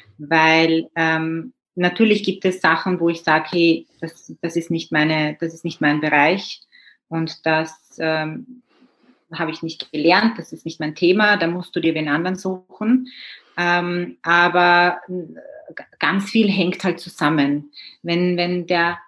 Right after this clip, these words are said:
Arbeitsalltag und, und, ähm,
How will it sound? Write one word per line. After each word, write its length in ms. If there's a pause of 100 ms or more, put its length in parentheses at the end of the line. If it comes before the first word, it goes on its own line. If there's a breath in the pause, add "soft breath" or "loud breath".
(140)
Arbeitsalltag 1400
und, 340
und, 440
ähm, 460